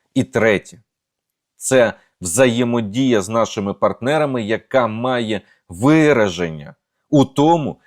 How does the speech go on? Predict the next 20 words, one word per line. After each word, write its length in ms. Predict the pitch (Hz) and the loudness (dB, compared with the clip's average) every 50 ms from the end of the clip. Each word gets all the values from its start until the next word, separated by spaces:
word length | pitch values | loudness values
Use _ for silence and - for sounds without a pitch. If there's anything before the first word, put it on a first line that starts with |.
| _ _ _ | _ _ _
що 380 | - - - - - 127 113 | -14 -12 -10 -2 0 0 0
війська, 760 | 98 101 85 117 131 117 - - - - 123 123 104 78 73 - _ _ _ _ _ _ _ | 0 -2 -2 -2 -2 0 -2 -4 -2 0 2 2 2 0 -4 -12 _ _ _ _ _ _ _
озброєння, 840 | - 131 107 92 90 80 117 135 147 143 127 104 87 82 78 69 - _ _ _ _ | 0 0 0 -2 -2 -2 0 2 4 4 4 2 2 -2 -6 -14 -16 _ _ _ _
можливість 500 | 107 120 110 104 135 147 139 131 - - | -2 -2 0 2 0 0 0 0 -2 -4
використання 680 | 131 120 - 147 139 127 - _ 143 139 131 131 131 - - | -6 -2 -2 -2 -2 -2 0 _ 2 2 2 0 -4 -4 -4
української 680 | 151 120 - 143 147 143 147 127 - - - 139 131 | -6 -4 0 -2 -2 -2 -2 -4 -6 -2 0 0 0
військової 720 | 127 139 139 - - _ 147 151 139 131 131 123 113 101 - _ _ _ _ | 0 0 -4 -6 -6 _ 0 0 2 2 2 2 2 0 -2 _ _ _ _
інфраструктури, 1000 | 143 143 123 - - 127 127 - - - 123 120 - _ - 131 123 110 95 98 | -2 -2 -2 0 0 -2 -2 -2 -2 -4 -4 -4 -6 _ -2 0 0 2 2 2
литовищ 640 | 107 131 131 131 - 151 143 127 123 107 - - | 2 2 0 0 -2 -2 0 0 -2 -2 -4 -8
і 60 | 127 101 | -10 -6
так 260 | _ 135 113 95 92 | _ -4 -4 -4 0
далі 400 | 98 131 165 185 170 113 80 - _ _ _ _ _ _ _ _ _ _ _ _ _ _ _ _ _ | 0 2 2 2 0 -2 -6 -10 _ _ _ _ _ _ _ _ _ _ _ _ _ _ _ _ _
може 360 | 107 113 131 135 123 - 131 131 | -2 0 2 2 2 2 0 -2
бути. 320 | 139 160 160 - - 92 | 0 -2 -2 -2 -4 -10
Тобто… 440 | _ - 95 _ _ - 107 90 - _ _ _ _ _ | _ -10 -10 _ _ -4 -4 -4 -4 _ _ _ _ _
Британці, 600 | 90 120 127 127 - 156 156 151 135 - - 127 | -2 -2 -2 0 2 0 0 0 -2 -4 -8 -8
французи 540 | - - 120 113 107 - 139 135 120 110 113 | -6 -6 -8 -8 -6 -6 -6 -6 -4 -4 -6
мають 380 | 104 107 110 110 104 104 95 | -4 -4 -2 -2 -4 -4 -6
бути 280 | 92 107 107 95 - 98 | -8 -8 -8 -8 -8 -12
тут, 240 | - _ 113 101 | -12 _ -10 -10